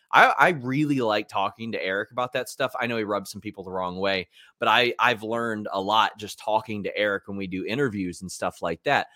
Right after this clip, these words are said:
And sometimes me and Eric rub each other the wrong way. Like, we, we, like, went back at it. We've went at it a couple times, but he knows ultimately it's for the sake of a conversation, and ultimately it's Twitter, it ain't that serious, but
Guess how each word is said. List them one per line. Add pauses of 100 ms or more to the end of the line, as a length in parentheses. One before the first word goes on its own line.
(320)
And
sometimes
me
and
Eric
rub
each
other
the
wrong
way.
Like,
we,
we, (360)
like, (600)
went
back
at
it.
We've
went
at
it
a
couple
times,
but (280)
he
knows
ultimately
it's
for
the
sake
of
a
conversation,
and
ultimately (340)
it's
Twitter, (180)
it
ain't
that
serious,
but